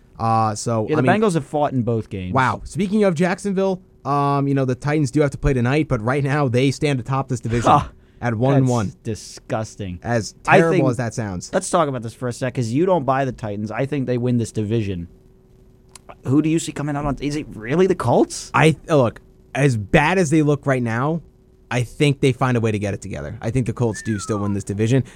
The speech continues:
Speaker 1: 'Cause, look, you, I mean, no matter how the Jags have played so far, they're still garbage in my mind. They're not a good football team.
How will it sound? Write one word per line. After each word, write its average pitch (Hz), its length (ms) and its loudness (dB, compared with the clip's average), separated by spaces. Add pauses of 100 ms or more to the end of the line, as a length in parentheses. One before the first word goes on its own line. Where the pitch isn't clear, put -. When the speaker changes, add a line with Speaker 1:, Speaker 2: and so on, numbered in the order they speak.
Speaker 1:
'Cause, 233 220 2
look, 226 320 4
you, 202 200 -8 (120)
I - 40 -4
mean, 196 220 2 (800)
no 214 140 0
matter 247 260 4
how 175 140 4
the 147 100 2
Jags 127 300 0
have 107 80 -6
played 120 160 -2
so 113 120 -4
far, 113 220 -2
they're 147 140 4
still 117 180 0
garbage 95 580 -4
in 110 100 -4
my 110 120 0
mind. 117 260 0
They're 127 120 4
not 107 260 0
a 95 60 -8
good 104 260 -2
football 117 240 -2
team. 147 160 2